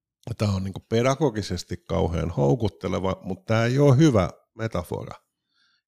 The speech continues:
Juuri sen takia, että luonto ei muodosta sen kaltaista kokonaisuutta, jossa olisi yksi koneisto, vaan se on nimenomaan tämmöinen limittäinen ja moninainen lukemattomien ekosysteemien verkosto, joten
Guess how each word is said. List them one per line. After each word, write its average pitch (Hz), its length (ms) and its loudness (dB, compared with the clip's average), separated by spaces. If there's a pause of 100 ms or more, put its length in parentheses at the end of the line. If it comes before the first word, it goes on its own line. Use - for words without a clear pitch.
Juuri 117 280 2
sen 107 220 2
takia, 101 420 -2
että 92 220 -6
luonto 104 560 2
ei 104 240 2
muodosta 110 760 0
sen 98 400 -2
kaltaista 80 640 -10
kokonaisuutta, - 1300 -6
jossa 85 300 -6
olisi 82 280 -4
yksi 110 360 -6
koneisto, 92 760 -4 (640)
vaan 98 220 -2
se 101 180 2 (520)
on 113 300 0 (240)
nimenomaan 110 580 4
tämmöinen 98 360 -2
limittäinen 92 800 0
ja 85 100 -4
moninainen 90 760 0
lukemattomien 85 840 -4
ekosysteemien 87 840 -6
verkosto, 90 600 -8
joten 98 400 -4